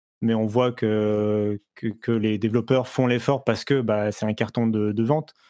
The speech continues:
Donc, euh, tout l'enjeu, ça va être là-dessus. Et puis, euh, on, je pense qu'on va revenir à notre discussion du départ, c'est, euh, quelle est la cible de cette console ? Et est-ce que la cible de cette console, euh,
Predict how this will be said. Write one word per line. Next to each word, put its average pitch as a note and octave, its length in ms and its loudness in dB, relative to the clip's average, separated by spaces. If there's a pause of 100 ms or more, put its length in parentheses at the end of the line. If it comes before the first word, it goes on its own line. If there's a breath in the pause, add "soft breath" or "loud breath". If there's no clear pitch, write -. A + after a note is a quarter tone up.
(320 soft breath)
Donc, A2+ 300 -2
euh, A2 380 0 (100)
tout C#3 120 -4
l'enjeu, B2+ 300 2
ça B2+ 120 -2
va G#2+ 120 2
être G#2 100 -8
là-dessus. A#2 400 -2
Et B2 80 -2
puis, D3 340 -4 (640 soft breath)
euh, A2 220 2 (120)
on, B2 160 -6
je - 80 -10
pense C3+ 180 -2
qu'on C3 100 0
va A2+ 60 4
revenir A#2+ 380 2
à A#2 40 2
notre A2+ 160 0
discussion A2+ 400 -6
du A2+ 100 0
départ, C3+ 340 0
c'est, C3+ 380 -2
euh, A2 240 -2
quelle C3+ 120 2
est C3 60 2
la A2+ 140 2
cible A#2+ 380 -2
de A2 60 0
cette A2+ 200 -2
console ? D3+ 460 -2 (480)
Et A#2 80 2
est-ce A#2 200 0
que C#3+ 120 2
la A#2+ 120 2
cible C#3 220 -2
de B2 60 2
cette - 200 -2
console, D3 520 0
euh, - 340 -6